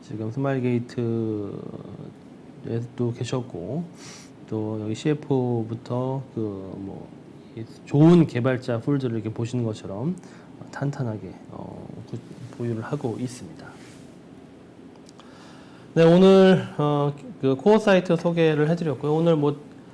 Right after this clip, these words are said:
어, 다른 날 대비 너무 질문이 없어서, 네,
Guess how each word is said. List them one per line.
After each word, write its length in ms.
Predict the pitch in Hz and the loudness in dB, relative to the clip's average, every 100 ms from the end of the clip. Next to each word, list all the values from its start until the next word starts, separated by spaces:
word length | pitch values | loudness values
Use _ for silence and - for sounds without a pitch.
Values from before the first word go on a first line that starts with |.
| - - - | -20 -20 -12
어, 240 | 113 113 113 | -8 -6 -4
다른 260 | 143 156 | 0 2
날 500 | 170 170 160 156 147 | 4 6 4 2 0
대비 540 | 143 131 139 147 143 117 - - - | -2 -4 -2 -2 -2 -4 -12 -14 -8
너무 220 | 113 131 | -4 -4
질문이 440 | - 135 139 131 | -2 -4 -2 -2
없어서, 600 | 98 98 110 104 139 87 - - - | -4 -6 -8 -6 -8 -8 -14 -20 -16
네, 200 | 104 | -14